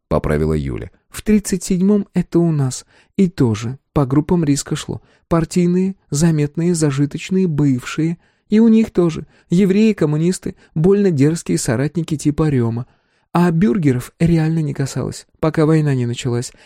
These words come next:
Speaker 2: Или ты снова скорой войны опасаешься?»
Speaker 1: «Да мы и в мирное время умеем лучше всех. Тот, э, маньяк, э, здешний, он бабок душил вообще-то».
Speaker 2: «Я бабка?»
Speaker 1: спросила Юля.
Speaker 2: «Или ты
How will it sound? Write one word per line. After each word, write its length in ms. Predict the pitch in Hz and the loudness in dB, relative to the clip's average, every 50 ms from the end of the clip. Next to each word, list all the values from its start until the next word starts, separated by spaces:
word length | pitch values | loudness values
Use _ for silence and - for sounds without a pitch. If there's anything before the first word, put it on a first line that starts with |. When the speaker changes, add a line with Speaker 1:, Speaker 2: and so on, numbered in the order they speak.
| _ _ _ _ | _ _ _ _
Speaker 2:
Или 200 | - 220 214 233 | 2 4 4 4
ты 140 | 220 220 247 | 2 0 -2
снова 580 | 233 - - 269 262 226 170 127 117 107 113 - _ _ | -4 -2 -2 0 2 2 2 0 -2 -4 -4 -6 _ _
скорой 360 | _ - - - 196 180 165 156 | _ -12 -4 0 2 2 2 2
войны 420 | 165 175 190 185 165 139 117 - _ _ | 2 2 2 2 2 0 -2 -4 _ _
опасаешься?» 840 | - 175 - 185 180 - - 151 135 127 123 - - - 143 139 _ _ _ _ _ _ _ | -4 -2 0 0 -2 0 0 -2 -2 -2 -2 -4 -4 -4 -4 -6 _ _ _ _ _ _ _
Speaker 1:
«Да 180 | 90 107 127 | 0 0 2
мы 220 | 127 139 135 127 123 | 2 2 2 2 2
и 40 | 117 | 2
в 80 | 98 | 2
мирное 400 | 127 175 202 214 214 226 233 240 | 2 2 2 2 2 0 0 0
время 300 | 233 233 240 233 214 185 | 0 0 2 2 2 2
умеем 400 | 180 180 175 175 165 151 143 143 | 4 4 4 4 2 2 2 2
лучше 280 | 143 139 127 110 123 113 | 2 2 2 2 0 -2
всех. 320 | 101 - 117 87 - _ _ _ _ _ _ _ _ _ _ _ _ 160 | 0 0 -2 -2 -2 _ _ _ _ _ _ _ _ _ _ _ _ -2
Тот, 280 | - 214 208 196 - - | 2 2 2 2 2 0
э, 40 | 175 | 0
маньяк, 640 | 170 170 175 180 180 185 190 180 147 101 - - - | 2 2 2 2 2 2 2 2 2 2 0 -2 -2
э, 220 | 95 98 107 113 117 | 2 2 4 4 4
здешний, 560 | 113 113 143 175 160 - - 101 87 - _ _ _ _ _ _ _ | 2 2 2 2 0 0 0 -2 -4 -4 _ _ _ _ _ _ _
он 200 | - 143 147 135 | 0 0 2 2
бабок 300 | 147 143 151 165 151 139 | 2 2 2 2 2 2
душил 300 | 147 156 - - 139 113 | 0 0 0 0 0 2
вообще-то». 520 | 98 107 101 - - 104 80 - - - _ _ _ _ _ _ _ _ _ _ _ _ _ _ _ | 2 2 0 0 -2 -2 -2 -2 -6 -12 _ _ _ _ _ _ _ _ _ _ _ _ _ _ _
Speaker 2:
«Я 260 | 208 185 196 196 190 | 2 2 4 2 2
бабка?» 460 | 165 170 202 226 - - - 139 135 _ _ _ _ _ _ | 0 0 0 -2 -2 -2 -4 -4 -4 _ _ _ _ _ _
Speaker 1:
спросила 500 | - - - 101 92 - - 95 82 78 | -10 -4 -2 0 -2 0 0 0 0 0
Юля. 360 | 76 69 71 60 52 - - _ _ _ _ | -2 -4 -6 -8 -10 -12 -16 _ _ _ _
Speaker 2:
«Или 220 | 240 240 240 240 | 4 4 4 4
ты 340 | 220 _ - 151 147 151 - | 2 _ 0 -2 -2 -2 -6